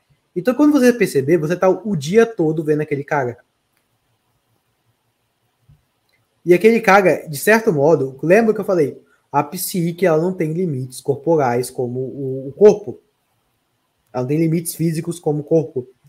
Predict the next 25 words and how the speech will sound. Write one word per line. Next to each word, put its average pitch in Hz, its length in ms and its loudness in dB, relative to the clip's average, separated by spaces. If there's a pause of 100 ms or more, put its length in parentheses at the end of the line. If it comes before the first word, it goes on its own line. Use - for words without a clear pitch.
(500)
Aquela 226 380 4
pessoa, 208 320 2
ela 170 420 2
acaba 165 460 2
fazendo 170 340 -2
parte 170 360 -2
do 185 160 -2 (100)
conteúdo 196 680 0
psíquico - 800 -6
que - 120 -4
há 151 60 4
em 139 80 -2
você. 123 320 -10 (2000)
E 220 80 2
ela 240 120 6
vira 202 240 2
algo 202 140 2
do 220 80 -6
seu 226 140 0
dia 190 140 2
a 214 40 -4
dia. 190 260 -4 (2000)
Olha 196 260 4
a - 20 -4
merda. 117 380 -6